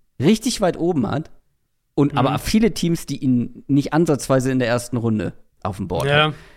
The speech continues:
Speaker 2: ja.
Speaker 1: Aber es reicht ja letztendlich ein Team, das ihn richtig gut findet. Und deswegen glaub ich, dass er,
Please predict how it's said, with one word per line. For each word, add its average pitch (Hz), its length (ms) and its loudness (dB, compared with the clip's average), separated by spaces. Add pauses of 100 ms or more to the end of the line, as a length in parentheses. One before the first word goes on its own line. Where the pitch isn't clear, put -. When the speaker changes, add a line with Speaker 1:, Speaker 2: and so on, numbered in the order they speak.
(160)
Speaker 2:
ja. 135 340 -2
Speaker 1:
Aber 151 200 0
es 139 140 0
reicht 131 440 4
ja 156 80 4
letztendlich 127 540 -2
ein 143 240 0
Team, 156 240 -2
das 127 160 -2
ihn 123 100 0
richtig 123 320 -4
gut 175 220 -6
findet. 110 280 -6
Und - 140 -4
deswegen 180 400 0
glaub 156 320 2
ich, 151 160 -6
dass 135 180 -4
er, 131 560 -2